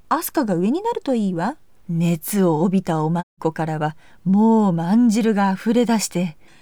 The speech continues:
私のおまっこ、ふう、ミミズ千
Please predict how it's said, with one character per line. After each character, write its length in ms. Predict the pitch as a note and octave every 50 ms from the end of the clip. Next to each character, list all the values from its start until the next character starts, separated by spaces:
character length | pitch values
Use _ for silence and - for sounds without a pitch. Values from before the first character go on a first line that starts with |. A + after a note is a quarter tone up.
| - - _ - -
私 560 | F3 F#3+ F#3 - - G#3 G3+ - - G3+ G#3
の 280 | G3+ G3 G3 G3 G3
お 40 | G3
ま 140 | F#3+ F#3+ G3
っ 20 | - _ _ _ _ _ -
こ、 140 | - - - - - - _ - - - - - - - - - - - -
ふ 320 | - - - - - - A#3
う、 40 | A#3+ A#3+ A3+ A3+ A3+ A3+ A3 G#3+ G#3 G3 G3 G3 - - - - - - - - - - - - - - -
ミ 220 | G3 G3+ G#3 G3+
ミ 220 | F#3 G3 G#3 G#3+ F#3+
ズ 140 | G#3 A3 G#3
千 400 | - - - G#3 G#3 A3+ C#4